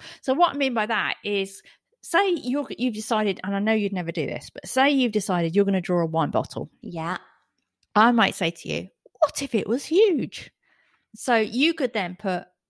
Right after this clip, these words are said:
Speaker 1: a, draw, paint a wine bottle, but then have a really small person standing in front of it.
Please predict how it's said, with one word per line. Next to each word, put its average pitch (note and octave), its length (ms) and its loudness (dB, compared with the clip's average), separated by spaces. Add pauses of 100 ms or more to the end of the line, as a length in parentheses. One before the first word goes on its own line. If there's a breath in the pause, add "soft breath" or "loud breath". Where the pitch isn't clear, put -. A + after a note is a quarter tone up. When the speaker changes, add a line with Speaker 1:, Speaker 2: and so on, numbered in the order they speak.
(160)
Speaker 1:
a, F#3 200 -6
draw, F#3+ 200 -6
paint G#3+ 400 -4
a F3+ 80 -6
wine G#3 280 0
bottle, E3+ 500 -6 (360 loud breath)
but F#3+ 120 -4
then G3+ 200 2
have G3 220 -8
a F#3 80 0
really F#3+ 260 0
small F#3 280 -4
person F3 440 -2
standing E3 360 -4
in E3 100 -4
front F3 180 -4
of E3+ 60 -12
it. - 120 -6